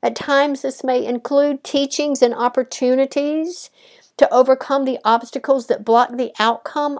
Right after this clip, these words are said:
of that form. However, it will always bring you exactly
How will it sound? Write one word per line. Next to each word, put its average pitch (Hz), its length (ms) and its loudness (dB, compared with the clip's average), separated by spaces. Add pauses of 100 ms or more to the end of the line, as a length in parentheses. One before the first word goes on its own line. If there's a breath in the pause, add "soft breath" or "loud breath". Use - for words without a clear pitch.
of 285 220 0
that 294 260 0
form. 311 580 -4 (300 soft breath)
However, 254 800 2
it 240 160 2
will 233 220 -2
always 233 520 2
bring 196 400 -2
you 175 380 -4
exactly 190 920 -2